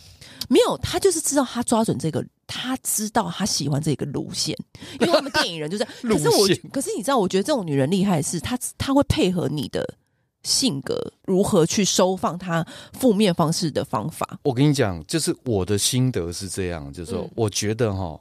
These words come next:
Speaker 2: 他知道要怎么样留下美好的印象在一个男人心中。我告诉你，
Speaker 1: 嗯。
Speaker 2: 这件事情很重要。我觉得男人可能办不到，但是我觉得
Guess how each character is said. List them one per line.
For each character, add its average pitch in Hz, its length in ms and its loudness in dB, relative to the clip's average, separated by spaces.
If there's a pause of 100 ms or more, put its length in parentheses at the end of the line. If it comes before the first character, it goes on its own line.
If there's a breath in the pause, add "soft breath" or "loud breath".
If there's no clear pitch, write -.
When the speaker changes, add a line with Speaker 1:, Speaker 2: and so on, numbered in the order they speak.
(240)
Speaker 2:
他 - 180 0
知 - 280 2
道 135 240 2
要 123 140 2
怎 98 260 -2
么 78 140 -6
样 98 360 -2 (140)
留 95 300 -2
下 107 340 -2
美 90 300 -2
好 101 240 -6
的 80 180 -8
印 101 220 -4
象 95 200 -6
在 98 160 -6
一 92 60 -8
个 92 100 -8
男 78 380 -8
人 76 240 -10
心 80 320 -10
中。 71 240 -12 (100)
我 135 140 2
告 165 180 2
诉 156 140 2
你， 120 100 4
Speaker 1:
嗯。 92 40 -2
Speaker 2:
这 170 160 0
件 151 180 0
事 - 180 -2
情 95 280 -4
很 90 520 -8
重 92 360 -4
要。 87 220 -8 (120 soft breath)
我 135 140 4
觉 156 160 2
得 170 180 4 (100)
男 131 300 4
人 123 160 4
可 117 140 -2
能 90 120 -2
办 101 220 -2
不 90 60 -6
到， 104 120 -2
但 123 160 -4
是 123 140 -6
我 87 140 -6
觉 80 180 -10
得 80 100 -10